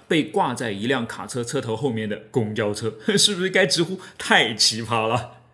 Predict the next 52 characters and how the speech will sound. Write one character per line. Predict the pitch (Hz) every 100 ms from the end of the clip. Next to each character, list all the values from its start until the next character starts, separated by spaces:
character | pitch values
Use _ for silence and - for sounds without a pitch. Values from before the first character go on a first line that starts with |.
| _ -
其 | 208
实 | 220
这 | 233
样 | 220
的 | 185
半 | 202
挂 | 190 190
巴 | 196
士 | 202 196 170
在 | 175 139
很 | - 104
多 | 117
国 | 113 113
家 | 127
和 | 120 117
地 | 143 123
区 | 151
都 | 135 123 110
曾 | 104 98
经 | 98 104
出 | 107
现 | 101 117
过， | 123 - - -
甚 | - 254
至 | 202 214
有 | 220 113 104
一 | 131
个 | 180
地 | 196
方 | 185 175
直 | - -
到 | 165
今 | 160 220
天 | 208 214
还 | 196 - 110 113
能 | 113 120
见 | 147 147
得 | 113
到 | 113 175
啊。 | 113 - - _ - - - -
最 | - 240
早 | 143
呢， | 151 180 -
是 | - 170 160
一 | 208
九 | 160 127 -
二 | 160 139
四 | -
年 | 113 110
的 | 107
荷 | -
兰 | 120